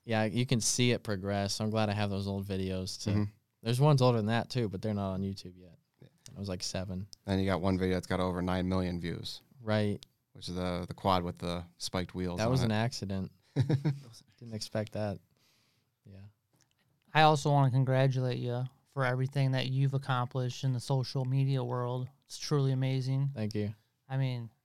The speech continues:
Speaker 3: people can only dream to have the numbers and the, you know, following that you have.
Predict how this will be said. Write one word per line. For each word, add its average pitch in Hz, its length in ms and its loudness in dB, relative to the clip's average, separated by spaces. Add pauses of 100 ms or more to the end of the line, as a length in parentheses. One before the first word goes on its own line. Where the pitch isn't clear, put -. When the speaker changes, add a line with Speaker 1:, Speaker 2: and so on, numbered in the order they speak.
(360)
Speaker 3:
people 147 280 -6
can 143 140 -2
only 135 280 2
dream 131 720 0
to - 120 -8
have 123 360 -4
the 127 80 -10
numbers 123 560 -4
and 123 200 -6
the, 113 340 -10
you 135 120 -4
know, 123 180 -6 (100)
following 123 580 -4
that 120 180 -12
you 131 180 -6
have. 139 400 -6